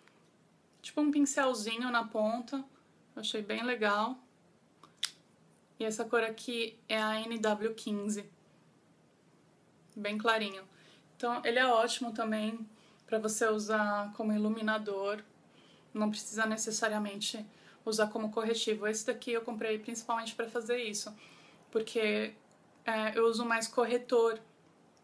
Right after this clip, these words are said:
nas olheiras, eu não uso tanto corretivo. Comprei também uma paleta de batons, é, limitada, que como eu quero começar a fazer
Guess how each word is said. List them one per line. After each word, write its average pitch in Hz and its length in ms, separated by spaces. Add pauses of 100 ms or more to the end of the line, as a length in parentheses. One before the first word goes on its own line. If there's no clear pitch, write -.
(240)
nas 220 300
olheiras, 208 480
eu 208 100
não 208 160
uso 208 200
tanto 214 240
corretivo. 208 600 (920)
Comprei 269 340
também 233 640 (1300)
uma 240 160
paleta 226 760
de 214 140
batons, 220 800 (1700)
é, 208 280
limitada, 214 760 (1800)
que - 100
como 214 200
eu 208 60
quero 208 200
começar 214 340
a - 20
fazer 208 520